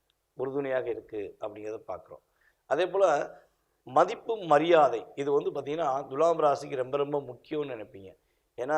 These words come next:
மதிப்பு இருக்க இடத்துல தான் நான் இருப்பேன், மரியாதை இருக்கிற இடத்துல தான் நான் செயல்படுவேங்கிறத நீங்க எப்பயுமே ஒரு கான்ஃபிடென்ட்டா வச்சிருப்பீங்க.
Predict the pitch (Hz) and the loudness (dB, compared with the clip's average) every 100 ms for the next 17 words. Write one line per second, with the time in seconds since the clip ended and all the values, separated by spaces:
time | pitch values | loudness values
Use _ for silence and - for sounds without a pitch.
0 | 131 113 127 165 165 147 151 135 131 131 | 0 0 -2 -2 -4 -2 0 -2 -2 -4
1 | 139 127 117 127 123 - 113 107 92 _ | -4 -4 -4 -6 -10 -10 -12 -12 -18 _
2 | _ - 127 160 190 185 170 147 151 139 | _ 0 2 6 6 6 4 2 0 0
3 | 139 135 147 196 - _ - 123 123 139 | -2 -4 -4 -6 -10 _ -6 -4 -2 2
4 | 147 147 139 143 139 131 123 135 117 135 | 2 4 2 2 0 -2 0 0 0 -2
5 | - 131 127 123 147 156 143 117 127 139 | -6 -8 -6 -2 -2 0 0 0 -2 -2
6 | 135 135 131 127 101 101 101 101 | -4 -10 -2 -2 -4 -12 -18 -20